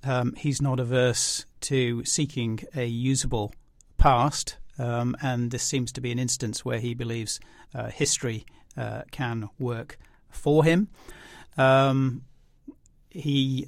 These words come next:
uh, he has, uh, focused in the past on Andrew Jackson, for example, as a, as, as, as, as a precedent, um, to admire, um, um, despite the fact that Andrew Jackson was an oppressor of Native Americans, uh, and a supporter of,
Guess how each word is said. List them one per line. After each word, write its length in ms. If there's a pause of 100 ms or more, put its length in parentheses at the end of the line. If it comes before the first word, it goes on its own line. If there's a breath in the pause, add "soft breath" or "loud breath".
uh, 360
he 180
has, 320
uh, 560 (140)
focused 560
in 100
the 60
past 420
on 160
Andrew 320
Jackson, 600
for 200
example, 640
as 220
a, 300
as, 240
as, 240
as, 240
as 200
a 60
precedent, 640 (140)
um, 380 (280 loud breath)
to 160
admire, 640 (120)
um, 340 (420 loud breath)
um, 320
despite 400
the 80
fact 260
that 120
Andrew 280
Jackson 520
was 180
an 100
oppressor 520
of 140
Native 320
Americans, 760 (220)
uh, 180
and 300
a 60
supporter 440
of, 340